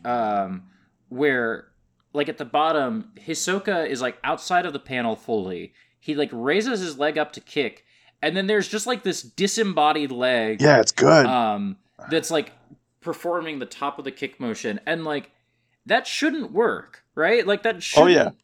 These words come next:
Speaker 1: be readable at all, but, like, there's just enough, like, momentum to everything that it goes, you know?
Speaker 2: You like, there's, there's, like, three different ways he does, like, images on this page. Like, there's the Hisoka multiple image on the right, and then there's the Gon one on the left, where it's, like, he's punching through the image of Gon that's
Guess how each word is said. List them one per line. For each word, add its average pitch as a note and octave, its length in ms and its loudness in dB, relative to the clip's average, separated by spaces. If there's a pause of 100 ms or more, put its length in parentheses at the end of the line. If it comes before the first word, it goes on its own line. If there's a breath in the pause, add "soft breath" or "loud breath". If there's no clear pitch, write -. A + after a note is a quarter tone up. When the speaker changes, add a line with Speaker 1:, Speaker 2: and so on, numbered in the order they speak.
Speaker 1:
be F#3 200 -4
readable C#3+ 600 0
at C#3 80 2
all, G2+ 580 -2
but, D3+ 140 -2
like, D3 220 -2
there's D#3 220 -2
just G3+ 280 -4
enough, G3+ 300 -2
like, C#3+ 180 -4
momentum C3 600 -4
to B2 140 -6
everything C3+ 600 -4
that G#2 100 -4
it G2 180 -6
goes, - 760 -4
you C3 180 -4
know? A#2 380 -8 (320)
Speaker 2:
You A#2+ 120 8
like, F#3 140 8
there's, E3+ 140 0
there's, C3+ 260 4
like, D3+ 120 8
three E3 160 8
different E3 220 8
ways C3+ 180 8
he A2+ 80 6
does, A2 220 8
like, G2+ 240 2
images A2 340 4
on F2+ 120 10
this E2+ 120 2
page. E2+ 240 4
Like, D#2+ 180 6
there's F#2 200 4
the G2 100 6
Hisoka A#2 400 6
multiple G#2+ 400 4
image - 180 0
on E2+ 120 6
the - 80 0
right, - 240 6
and - 80 -12
then G#2 140 6
there's - 300 4 (340 soft breath)
the G#2 100 8
Gon G#2+ 280 10
one A2 100 2
on F#2+ 100 6
the F#2 80 6
left, G2 320 6
where F2+ 160 8
it's, F2 200 4
like, G2+ 120 4
he's G#2 180 -2
punching G#2+ 420 2
through G#2 420 4
the E2 360 6
image G2 280 2
of E2+ 120 2
Gon F#2+ 200 10
that's - 180 -4